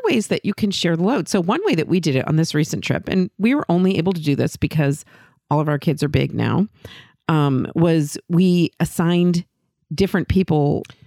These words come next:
the responsibility for making dinner each night. So before we even left,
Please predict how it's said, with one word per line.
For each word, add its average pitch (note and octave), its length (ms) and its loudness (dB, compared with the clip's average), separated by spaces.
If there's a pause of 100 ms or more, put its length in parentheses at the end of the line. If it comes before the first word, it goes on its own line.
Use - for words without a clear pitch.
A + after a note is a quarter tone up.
(300)
the F#3 140 0
responsibility D#3 1120 0
for D#3 640 0
making D3+ 500 0
dinner A#3+ 280 0
each C#3+ 280 -2
night. - 380 -12 (1000)
So - 200 -4
before F#3 340 -2
we G#3 120 -2
even F#3+ 340 0
left, D3 420 -2